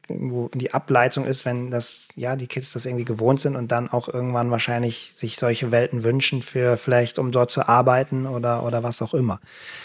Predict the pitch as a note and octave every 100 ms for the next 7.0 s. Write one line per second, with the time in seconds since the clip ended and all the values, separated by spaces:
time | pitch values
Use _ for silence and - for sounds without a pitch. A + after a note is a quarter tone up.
0 | - - C3 C3+ C#3 D3+ D3 E3 F#3 E3
1 | C#3+ D3 D#3 D3 C#3 D3 - C#3 C3+ D3+
2 | E3 C#3+ D3+ - D3+ D3+ C3+ C3 C3+ C3+
3 | C#3 C3+ D3 C3 - C3+ B2 - A#2+ D3
4 | F3 F3 F3+ F#3 C#3 - - A#2 A#2 B2
5 | - A#2 A#2+ C3 D#3 D3 D3+ D3+ D3+ -
6 | - - C#3+ C3+ C3+ C3+ C3 B2+ B2+ C3+